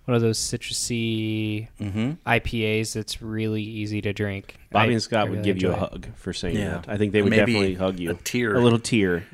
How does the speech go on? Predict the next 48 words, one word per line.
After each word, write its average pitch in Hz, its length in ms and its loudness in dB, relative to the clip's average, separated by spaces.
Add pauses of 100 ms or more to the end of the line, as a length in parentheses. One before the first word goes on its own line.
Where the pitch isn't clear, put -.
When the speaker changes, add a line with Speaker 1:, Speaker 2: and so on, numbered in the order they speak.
(240)
Speaker 2:
Yeah, 95 180 -6
probably 95 280 -8
in 95 60 -8
Scott's. - 400 -8
Speaker 3:
That 113 180 -6
is 110 120 -2
high 95 200 0
Speaker 2:
Hold 101 160 0
on. - 60 0
Speaker 3:
praise. 87 400 -2
High 107 360 -6
praise. 67 600 -10
Speaker 2:
Yeah. 80 280 -12 (140)
I, - 80 -6 (100)
I 113 60 -2
guarantee 113 500 -2
you 101 80 0
if 95 100 -6
we 104 80 -4
talked 95 300 -4
to 104 80 -4
them, 98 260 -4
those 101 180 -6
guys 98 220 -4
about, 98 320 -4 (200)
we 113 200 -4
would 107 80 -2
just 104 160 -4
said 98 120 -2
Heady 95 280 -2
Topper, 95 340 -4
they 90 140 -4
would 87 100 -8
both 87 220 -8
be 85 80 -10
like, 80 200 -12
"Yeah. 58 200 -16 (120)
Speaker 3:
Yeah. 64 560 -10
Speaker 2:
That's, - 300 -14 (180)
that's - 320 -16 (140)
where 82 160 -8
it's - 180 -14
at." - 220 -14
Speaker 3:
That's 98 240 0
like 92 220 -2
the 95 100 -4
mountaintop. 87 800 -8 (120)
Speaker 2:
Mm-hmm. 117 420 -4